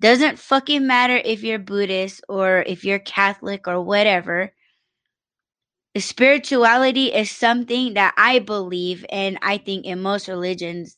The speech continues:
they believe is there. You know, the religion part of it is the agenda,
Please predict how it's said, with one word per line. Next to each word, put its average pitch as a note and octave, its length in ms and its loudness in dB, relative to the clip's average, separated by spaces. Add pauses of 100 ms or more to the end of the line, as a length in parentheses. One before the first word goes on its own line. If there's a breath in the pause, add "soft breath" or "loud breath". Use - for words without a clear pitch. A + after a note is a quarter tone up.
(100)
they G3 240 4
believe F#3+ 420 -2
is E3+ 240 -4
there. F3 300 0 (1300)
You G3+ 160 2
know, G3 480 2
the G3 200 4
religion A3+ 560 4
part B3 300 2
of G#3 200 2
it F#3+ 340 2
is G3+ 480 0
the G3 200 0
agenda, F3+ 720 -4